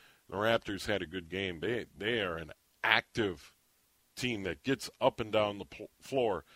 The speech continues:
and plays absolutely outstanding defense. And they are unbeaten ten and oh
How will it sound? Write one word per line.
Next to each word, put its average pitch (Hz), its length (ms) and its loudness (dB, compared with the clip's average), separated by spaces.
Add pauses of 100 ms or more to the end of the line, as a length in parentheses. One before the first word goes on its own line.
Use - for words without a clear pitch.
(280)
and 85 100 -12
plays 113 300 2 (120)
absolutely 107 720 2
outstanding 95 600 -2
defense. 82 580 -10 (520)
And 92 100 -4
they 113 120 2
are 104 120 2
unbeaten 104 540 -6
ten 110 240 -2
and 90 140 -4
oh 90 320 -2